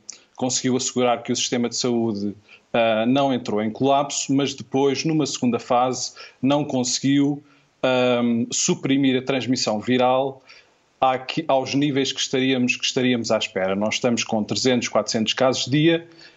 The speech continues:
É que, se me perguntasse aquilo que eu esperaria, seria à volta dos cento e cinquenta, cem casos,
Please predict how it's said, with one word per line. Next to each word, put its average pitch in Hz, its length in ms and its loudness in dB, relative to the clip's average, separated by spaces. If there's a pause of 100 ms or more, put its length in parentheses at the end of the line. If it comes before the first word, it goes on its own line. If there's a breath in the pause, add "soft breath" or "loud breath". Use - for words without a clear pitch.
É 123 100 2
que, - 160 -10
se - 100 -2
me 113 80 0
perguntasse 123 540 2
aquilo 117 200 -2
que 123 100 -2
eu 117 40 0
esperaria, 123 560 2
seria 117 400 2
à 113 40 4
volta 113 260 0
dos 107 200 -2
cento 113 180 0
e - 20 -4
cinquenta, 120 500 0
cem 120 300 0
casos, 110 720 0